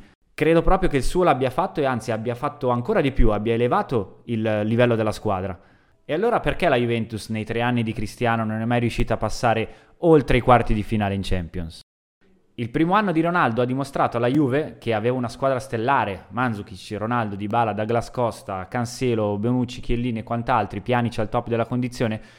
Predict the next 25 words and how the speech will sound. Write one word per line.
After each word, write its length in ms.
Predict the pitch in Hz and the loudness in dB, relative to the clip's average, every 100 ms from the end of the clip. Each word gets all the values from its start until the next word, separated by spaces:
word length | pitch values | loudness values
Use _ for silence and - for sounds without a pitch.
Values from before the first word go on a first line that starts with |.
| - _ | -20 _
che 180 | - 160 | -4 -2
per 220 | 156 120 | 0 0
vincere 460 | 107 175 143 113 104 | 0 -2 -2 -4 -4
e 40 | |
dominare 380 | 104 120 127 135 | -2 0 0 0
in 80 | 139 | 0
Europa 560 | 160 143 113 117 113 - | 2 4 4 2 -4 -6
bisognava 500 | 113 127 131 123 123 | -6 -4 -2 -2 -4
porsi 600 | - - 151 127 - 123 | -4 -2 0 -2 -6 -6
in 80 | 117 | -4
un 80 | 113 | -2
modo 220 | 117 113 | -2 -2
diverso, 400 | 107 127 107 - | 0 0 -2 -6
proporre 320 | 110 101 113 | -12 -8 -6
un 60 | 110 | -6
calcio 280 | 107 104 95 | -6 -8 -10
più 120 | 98 | -14
offensivo, 520 | - 110 107 143 101 | -14 -14 -8 -8 -6
giocare 400 | 90 92 107 101 - - | -8 -6 -4 -4 -10 -18
in 140 | - 120 | -6 -4
maniera 300 | 127 123 117 | -2 -2 -2
diversa 400 | 107 104 92 - | -2 -4 -6 -10
rispetto 340 | 92 - - | -10 -8 -8
al 80 | 98 | -10
solito. 400 | - 82 80 - | -10 -12 -12 -16